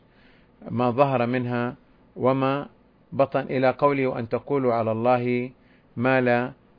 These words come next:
تعلمون". أقول، آه، هذه الآية، هذه الآية التي ذكرها المصنف في سورة الأعراف آية ثلاثة وثلاثين،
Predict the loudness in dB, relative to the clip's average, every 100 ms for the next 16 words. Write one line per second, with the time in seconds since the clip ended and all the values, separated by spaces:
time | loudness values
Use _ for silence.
0 | _ 0 2 0 -6 -10 -14 _ _ _
1 | _ _ _ _ _ _ _ _ _ -20
2 | -20 -20 -14 -12 0 4 4 2 -2 -4
3 | -6 -8 -14 -20 _ _ 2 4 4 2
4 | 4 4 4 -2 -14 -20 _ _ -20 -2
5 | 0 0 0 2 2 2 -2 -4 -4 -2
6 | 0 0 0 -4 -6 -8 -4 -4 -4 -6
7 | -8 _ _ _ _ -8 -2 0 2 0
8 | -2 -2 0 4 4 2 -4 _ _ _
9 | 0 2 2 2 0 2 -2 -2 -6 -6
10 | -8 -12